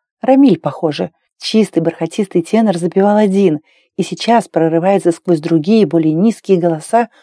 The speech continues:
мужчин постарше. А Тигран окончательно засыпаю. Просыпаюсь уже глубокой ночью от ощущения рук на своём теле.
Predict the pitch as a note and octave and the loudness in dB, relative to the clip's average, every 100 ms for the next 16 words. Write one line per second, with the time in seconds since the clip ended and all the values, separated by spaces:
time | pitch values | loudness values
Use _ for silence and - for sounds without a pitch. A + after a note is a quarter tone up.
0 | _ - F#3+ - F3+ F3 - D3+ C#3+ - | _ -4 -4 -2 -4 -4 -4 -6 -6 -10
1 | - _ _ _ - E3+ F3 D#3+ E3 E3+ | -12 _ _ _ -10 -4 -2 0 0 0
2 | E3+ _ _ _ - E3+ F#3 F3 E3+ D#3+ | -4 _ _ _ -12 -6 -4 -2 -4 -4
3 | E3 E3 D#3+ E3 - - C#3 - C#3 _ | -4 -4 -2 -4 -4 -6 -6 -6 -12 _
4 | _ _ _ _ _ _ - C4 - B3+ | _ _ _ _ _ _ -6 -4 -4 0
5 | A#3+ G#3 A3+ G#3 G3 G#3+ G3 G3+ A3 G3+ | 0 0 0 -2 0 0 2 0 0 2
6 | G#3+ F3 - E3+ - - F3 F#3+ E3 G3+ | 0 -2 -2 -2 -2 -4 -4 -2 -2 0
7 | G3 G3 G3+ G3 - F3+ - D#3 D3+ D#3 | 2 2 2 0 -4 -14 -8 -4 -4 -2
8 | E3+ D3 - | -2 -2 -4